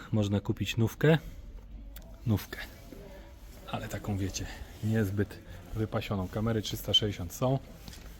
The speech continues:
ale generalnie nic poza tym nie ma. Jakiegoś nagłośnienia czy czegoś. Hej.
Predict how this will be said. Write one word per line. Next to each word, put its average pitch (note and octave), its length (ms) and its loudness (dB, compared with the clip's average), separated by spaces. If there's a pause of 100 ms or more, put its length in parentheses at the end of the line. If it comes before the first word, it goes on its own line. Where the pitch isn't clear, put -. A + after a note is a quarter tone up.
(340)
ale G#2+ 300 4
generalnie G2 560 4
nic F#2+ 240 2
poza F#2 280 2
tym F#2 220 2
nie F2+ 120 6
ma. E2 200 2 (960)
Jakiegoś - 260 -6
nagłośnienia F#2 640 0
czy - 120 -4
czegoś. G2 420 2 (1120)
Hej. C3 240 10